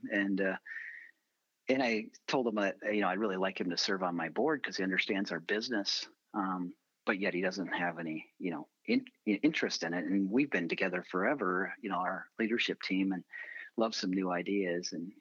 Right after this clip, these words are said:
and Jeff just looked at me and said, "You know, that's the stupidest thing I've ever heard. Why would I wanna do that? Like, I have no interest in it." And we just, we kinda laughed, but we came up with, you know, we kinda batted this around. And what we realized in, in having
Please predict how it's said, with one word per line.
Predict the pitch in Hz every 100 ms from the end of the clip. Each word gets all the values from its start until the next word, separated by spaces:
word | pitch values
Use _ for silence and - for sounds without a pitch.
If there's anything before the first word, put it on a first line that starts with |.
| - -
and | -
Jeff | 113 -
just | - -
looked | 85 -
at | -
me | - 95
and | 87
said, | - - -
"You | 110
know, | 95 104 _
that's | 104 -
the | 92
stupidest | - 95 - 90 -
thing | 95 90
I've | 92
ever | 95
heard. | 92 92 95 95 -
Why | 104
would | 98 101
I | 101
wanna | 95 98 87
do | 95 101
that? | 92 101 -
Like, | 101 104
I |
have | 104
no | 107 113 113
interest | 107 110 107 92 -
in | 87
it." | 90 87
And | 104
we | 101
just, | 104 107 - - - -
we | 139
kinda | 165 139
laughed, | 101 110 127
but | 120 104
we | 135
came | 156 139
up | 127 -
with, | 101 - - - - -
you | 143
know, | 127
we | 127
kinda | 160 131
batted | 147 123 135
this | 117 -
around. | 92 104 120 110 104 -
And | 135 127
what | 139 117
we | 117
realized | 117 147 123 104 101 -
in, | 98 95 -
in | 117 104
having | 98 - 127 113 98